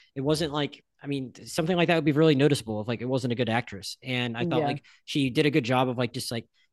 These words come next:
Speaker 1: even in quieter moments, you know, it's not just all, like, I, I think maybe I went into it as someone that didn't read the book, maybe thinking it was gonna be, like, this girl was just throwing a temper tantrum like a stereotypical teenager the whole time. Like, maybe I thought that would be a bigger part of it. Whereas, like, no, a lot of it is just, like,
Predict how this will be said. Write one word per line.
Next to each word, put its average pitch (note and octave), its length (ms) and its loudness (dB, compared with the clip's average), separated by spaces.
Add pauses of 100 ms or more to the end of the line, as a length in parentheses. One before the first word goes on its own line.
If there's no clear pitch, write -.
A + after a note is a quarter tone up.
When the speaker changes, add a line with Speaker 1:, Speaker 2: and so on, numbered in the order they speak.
Speaker 1:
even D#3+ 160 4
in D#3 160 4
quieter C#3+ 380 4
moments, C3 500 -2
you D3 120 -2
know, D3 180 2
it's C3 160 -4
not B2+ 180 -2
just B2 140 -6
all, B2 200 0
like, A#2 280 -2
I, C3+ 140 -8 (200)
I C#3+ 60 -6
think F#3+ 180 -4
maybe D#3+ 220 2
I F#3 60 4
went E3+ 180 2
into E3+ 180 0
it E3 80 2
as D3 80 0
someone D#3 220 0
that C#3 100 -2
didn't C#3+ 200 -2
read D3+ 160 -4
the C#3+ 40 -4
book, B2+ 240 -4
maybe B2 220 -4
thinking C#3 260 -4
it C3+ 40 -2
was B2+ 100 -4
gonna C3+ 140 -4
be, B2+ 80 -2
like, B2 160 0
this B2 120 -6
girl B2+ 200 0
was B2 120 2
just A#2+ 160 -8
throwing B2 240 0
a A2 40 -2
temper C3+ 260 -2
tantrum C#3+ 380 -2
like C3+ 120 0
a A#2+ 40 -2
stereotypical B2 580 -2
teenager C3+ 380 -2
the D#3+ 60 0
whole E3 120 2
time. F3 260 -2
Like, C3+ 200 -4
maybe A#2+ 180 0
I C3 60 0
thought B2+ 160 -2
that B2+ 80 -2
would A#2+ 100 -2
be A#2+ 80 0
a A2+ 60 -2
bigger A#2 240 -2
part B2 240 -2
of D3 80 0
it. F3+ 120 0 (300)
Whereas, C3+ 180 0
like, C3 120 -2
no, C#3 160 2
a B2+ 240 -2
lot B2+ 180 4
of C#3+ 80 2
it C#3+ 80 2
is B2+ 80 0
just, B2+ 140 -6
like, A2+ 120 -6